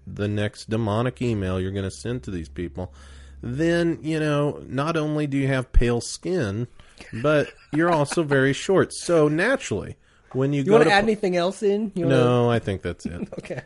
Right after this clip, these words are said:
Speaker 1: Yeah, so when you go to play a heroic physical champion, quote unquote,
Speaker 2: Mm-hmm.
Speaker 1: I'm quoting the, uh, email again.
Speaker 2: Sure.
Speaker 1: I think you probably want your heroic male character to,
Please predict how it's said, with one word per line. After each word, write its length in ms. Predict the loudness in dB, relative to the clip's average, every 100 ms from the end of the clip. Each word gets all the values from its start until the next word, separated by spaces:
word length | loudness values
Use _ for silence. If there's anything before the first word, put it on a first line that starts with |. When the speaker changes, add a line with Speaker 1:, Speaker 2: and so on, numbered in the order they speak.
| -6
Speaker 1:
Yeah, 220 | -2 -2
so 260 | -2 -2 -2
when 320 | 0 2 4
you 120 | 2
go 220 | 2 2
to 80 | 0
play 360 | -2 -2 0 0
a 40 |
heroic 560 | 0 0 2 4 2 0
physical 640 | _ -2 -2 0 -4 -6
champion, 580 | -4 -2 -2 -2 -4 -6
quote 220 | -4 -2
unquote, 480 | -2 -4 -4 -4 -4
Speaker 2:
Mm-hmm. 80 | -6
Speaker 1:
I'm 80 | -12
quoting 440 | -8 -6 -4 -6
the, 240 | -6 -6 -6
uh, 60 | -8
email 480 | -8 -6 -6 -8 -10
again. 320 | -12 -12 -12 -14
Speaker 2:
Sure. 260 | -14 -12 -8
Speaker 1:
I 160 | -4 -4
think 320 | -4 -6 -4
you 100 | -6
probably 380 | -4 -6 -4 -2
want 180 | -2 -2
your 120 | -4
heroic 460 | -4 0 0 0 -4
male 260 | -6 -4 -4
character 400 | -2 -2 -2 -4
to, 160 | -4